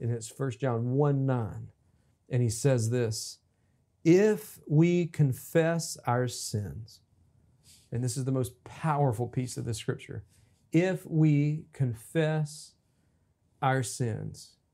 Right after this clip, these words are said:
he is," you ready? "He is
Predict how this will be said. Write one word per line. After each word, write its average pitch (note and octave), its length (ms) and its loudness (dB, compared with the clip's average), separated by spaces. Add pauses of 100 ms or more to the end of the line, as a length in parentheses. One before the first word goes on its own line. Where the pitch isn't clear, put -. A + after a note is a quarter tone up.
(240)
he F3 640 0 (380)
is," B2+ 680 0 (540)
you B2+ 140 -4
ready? C#3 380 0 (420)
"He D3+ 240 0
is G#2+ 220 -4